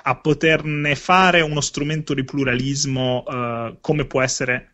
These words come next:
la televisione. Poi francamente io non credo che questa situazione di monopolio televisivo sia destinato a, a perpetuarsi fino a, eh, <laughs> così all'infinito. Eh, se, se guardiamo per esempio la sette, no? La sette è una televisione che fa molta informazione perché sa che è proprio quella l'area in cui può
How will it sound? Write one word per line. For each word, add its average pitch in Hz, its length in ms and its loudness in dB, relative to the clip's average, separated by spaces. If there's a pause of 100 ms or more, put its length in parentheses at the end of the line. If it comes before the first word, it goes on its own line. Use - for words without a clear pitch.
(120)
la 139 120 -2
televisione. 117 580 -2
Poi 156 140 -2
francamente 120 840 -4
io 123 140 -4
non 107 100 -2
credo 123 220 -2
che 107 360 -10
questa 113 240 -10
situazione 113 640 -6
di 110 240 -10
monopolio 113 540 -2
televisivo 110 420 -4
sia 107 220 -10 (180)
destinato 113 540 -8
a, - 340 -6 (380)
a - 80 -8
perpetuarsi 127 840 0
fino 123 320 -4
a, 113 300 -2 (400)
eh, 107 600 -14
<laughs> - 160 -8
così 180 200 4
all'infinito. 131 840 -2 (680)
Eh, - 800 -20
se, 113 460 -8
se - 400 -8
guardiamo 120 300 -2
per 120 100 -2
esempio 123 240 -2
la 110 80 0
sette, - 480 -4
no? 113 180 -10
La 101 80 -8
sette 113 680 -6
è 113 160 -10
una 110 160 -8
televisione 131 440 -2
che 110 60 -6
fa - 160 -8
molta 120 300 -2
informazione 135 500 -2
perché 123 340 -10
sa 123 280 -2
che 107 160 -6
è 104 60 -6
proprio 110 260 -10
quella 117 240 -2
l'area 113 360 0
in 110 140 -6
cui 110 300 -8
può 113 380 -6